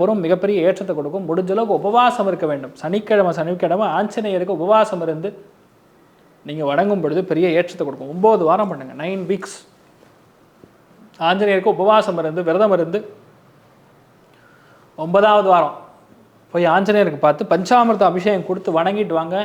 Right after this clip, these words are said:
எதெல்லாம் உங்களை விட்டு போச்சோ, யாரெல்லாம் உங்களை வேண்டான்னு சொன்னாங்களோ, எந்த காரியம் நடக்காமல் போச்சோ,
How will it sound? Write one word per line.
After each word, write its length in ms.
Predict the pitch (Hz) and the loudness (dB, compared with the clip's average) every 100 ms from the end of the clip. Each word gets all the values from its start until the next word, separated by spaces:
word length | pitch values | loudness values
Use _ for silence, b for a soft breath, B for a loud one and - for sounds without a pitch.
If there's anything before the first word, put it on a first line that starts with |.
| 202 151 | -6 -8
எதெல்லாம் 380 | 156 185 208 226 190 | 0 0 2 2 2
உங்களை 180 | 165 160 | 2 2
விட்டு 200 | 180 254 - | 2 -2 -2
போச்சோ, 240 | 185 185 202 165 | -2 0 0 4
யாரெல்லாம் 380 | 156 190 202 214 | 4 4 4 2
உங்களை 160 | 185 147 170 | 2 2 2
வேண்டான்னு 380 | 202 208 202 170 | 4 2 0 -4
சொன்னாங்களோ, 320 | 160 156 170 151 | -6 -2 0 0
எந்த 120 | 185 214 | -2 0
காரியம் 280 | 208 196 170 | 2 2 0
நடக்காமல் 440 | 160 180 208 196 160 | 0 2 2 2 0
போச்சோ, 200 | 147 147 | -4 -2